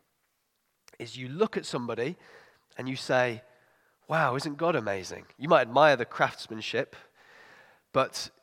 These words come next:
<sighs> some more than others. Um, I'm, I'm, yeah. <laughs> I shouldn't go there.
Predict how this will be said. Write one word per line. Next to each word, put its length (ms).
<sighs> 60
some 240
more 140
than 140
others. 320
Um, 240
I'm, 300
I'm, 180
yeah. 160
<laughs> 800
I 280
shouldn't 280
go 160
there. 200